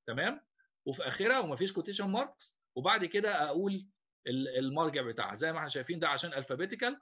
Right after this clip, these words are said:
فقلنا اهو اسماء الاوثرز، وبعد كده السنه، وبعد كده، آه،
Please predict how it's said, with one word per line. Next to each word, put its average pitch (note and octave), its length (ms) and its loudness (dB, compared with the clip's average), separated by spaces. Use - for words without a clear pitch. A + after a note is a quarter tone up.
فقلنا D3 320 0
اهو D3+ 240 -2
اسماء C#3+ 460 -4
الاوثرز، D#3+ 600 -4
وبعد B2+ 240 -2
كده D3+ 180 -4
السنه، E3 340 -4
وبعد C#3 260 0
كده، D3 260 -2
آه، A2+ 200 -2